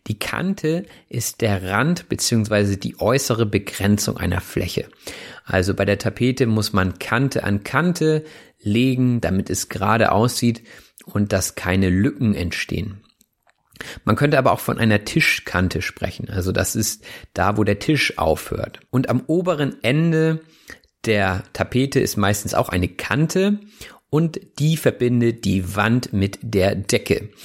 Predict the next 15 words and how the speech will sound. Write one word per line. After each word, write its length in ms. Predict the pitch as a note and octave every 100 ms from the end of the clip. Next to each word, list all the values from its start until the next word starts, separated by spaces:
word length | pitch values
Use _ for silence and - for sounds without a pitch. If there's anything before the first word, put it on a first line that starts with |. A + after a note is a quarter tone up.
| - - -
Die 100 | A2
Decke 440 | D3 F3 G3+ A3+ - - _ _
ist 200 | - -
der 120 | -
Abschluss 760 | - - - C#3 C#3+ - - -
eines 440 | G#2 A2 - A2
Raumes, 540 | D#3+ G#2+ G2+ F2 -
also 380 | - F#2 G2 A2
da, 160 | - A#2
wo 80 | B2
meistens 760 | A2 A2 A2 G#2+ G#2 - -
die 200 | - G2
Lampe 480 | F#2+ F#2 A#2 C3 G#2+
dranhängt, 680 | F2+ G2 G2 F2+ F2 G2+ G2+
ja. 240 | G2 C#3+